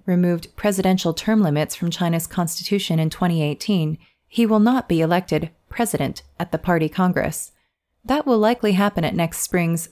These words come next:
People's Congress, an annual meeting not to be confused with the party congress. In any case, president is perhaps the least significant of Xi's titles,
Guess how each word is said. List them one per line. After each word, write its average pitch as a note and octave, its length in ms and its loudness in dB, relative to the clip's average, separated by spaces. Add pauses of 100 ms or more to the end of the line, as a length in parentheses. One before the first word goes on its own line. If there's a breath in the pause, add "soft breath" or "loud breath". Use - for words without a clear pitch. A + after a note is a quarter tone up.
(120)
People's E3 360 -2
Congress, - 640 -2 (400 loud breath)
an F#3 120 2
annual G3 340 4
meeting F3+ 340 4
not A3+ 240 0
to - 80 -8
be G3+ 100 0
confused F#3+ 600 0
with F3+ 140 -4
the G3 80 -4
party A3+ 340 -2
congress. - 560 -4 (540)
In F#3+ 140 4
any G3+ 180 4
case, D3 400 -2 (340)
president D3+ 540 -2 (200)
is F#3 140 -2
perhaps F#3 580 0
the G3 120 -2
least G#3 280 0
significant D#3+ 600 -4
of D#3+ 100 -4
Xi's D#3 320 -2
titles, D#3+ 460 -2